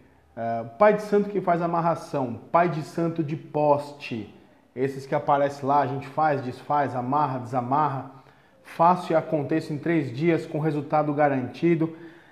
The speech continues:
desde que você pague um valor bem interessante pra ele.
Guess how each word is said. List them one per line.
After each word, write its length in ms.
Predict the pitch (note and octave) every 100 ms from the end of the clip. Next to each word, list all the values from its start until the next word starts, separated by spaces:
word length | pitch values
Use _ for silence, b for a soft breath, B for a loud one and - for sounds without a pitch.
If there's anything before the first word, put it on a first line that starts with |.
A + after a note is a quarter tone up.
| B
desde 220 | D#3 E3
que 80 | E3
você 200 | E3 E3+
pague 440 | F3+ E3 D3+ C#3+ D#3
um 80 |
valor 320 | D3+ C#3+ C#3+ C#3+
bem 480 | C#3 C3+ B2+ D3+ D3+
interessante 720 | C#3+ C#3 C#3 C#3 C#3 C3+ C3
pra 240 | - D3
ele. 500 | C#3 D3+ E3 F3 -